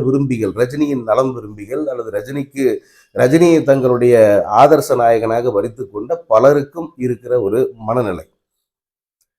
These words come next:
உடனே வந்து, அஹ், திமுகவுக்கு ஆதரவா பேசுறதாவோ அல்லது திமுகவுக்கு, அஹ், திமுக ஆட்சி வரணும் அப்படின்னு நினைக்கிறேன், அதனாலதான் இப்படி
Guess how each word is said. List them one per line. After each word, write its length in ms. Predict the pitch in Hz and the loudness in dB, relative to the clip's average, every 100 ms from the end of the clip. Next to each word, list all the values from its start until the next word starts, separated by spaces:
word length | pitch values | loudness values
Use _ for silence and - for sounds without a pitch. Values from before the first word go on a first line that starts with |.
| _ | _
உடனே 320 | 131 170 196 | 6 8 10
வந்து, 260 | 190 180 185 180 170 156 151 139 | 10 10 10 10 8 4 0 0
அஹ், 200 | 175 180 | 4 4
திமுகவுக்கு 680 | 196 196 185 160 151 143 127 | 4 2 4 8 8 8 6
ஆதரவா 360 | 139 143 143 131 | 6 8 6 6
பேசுறதாவோ 640 | 123 120 107 104 101 101 147 | 2 0 -2 0 0 2 4
அல்லது 260 | 156 139 151 175 | 4 0 -4 0
திமுகவுக்கு, 760 | 185 185 - 151 143 135 131 120 107 92 _ 123 | 0 0 4 4 4 2 -2 0 -4 -8 _ 0
அஹ், 460 | 113 107 101 95 95 | 2 4 2 0 -2
திமுக 300 | 156 170 143 | -2 -2 2
ஆட்சி 320 | 135 139 - 139 | 4 4 2 -2
வரணும் 340 | 117 120 139 | 0 2 0
அப்படின்னு 320 | 127 117 113 | -2 -6 -4
நினைக்கிறேன், 300 | 110 123 120 | -4 0 2
அதனாலதான் 440 | 107 110 120 123 127 | 2 0 -2 -2 -4
இப்படி 220 | 123 | -6